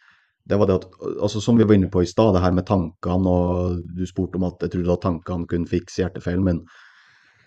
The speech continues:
Så er jo det noe jeg har hørt, eh, f-, før, kanskje ikke akkurat om hjertefeil, men sånn generelt, at, at folk for eksempel har blitt frisk av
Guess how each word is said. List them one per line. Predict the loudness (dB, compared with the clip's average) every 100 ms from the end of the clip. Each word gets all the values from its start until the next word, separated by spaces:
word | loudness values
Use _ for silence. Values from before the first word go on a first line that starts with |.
| _ _ _ _ _ _ _ _ _ _ _ _ _ -12
Så | 4 8
er | 10
jo |
det | 8
noe | 6 6 6
jeg | 6
har | 4 2
hørt, | 2 0 _ _ -2
eh, | 2 4 2
f-, | -2 -10 _ 2
før, | 6 6 4 -4 -2
kanskje | 0 2
ikke | 2
akkurat | 2 -2
om | 0
hjertefeil, | -2 0 0 0
men | -2 -4
sånn | -4 -2
generelt, | 0 4 6 4 0 -14 -8 -4
at, | -4 -6 -20 -20 _ _ _ _ _ _
at | -6 -6 -6 -2
folk | -2 -2
for | -8
eksempel | -4 -2 -2 -4
har | -2
blitt | -2 -2
frisk | -6 -6 -14 -4 0
av | 0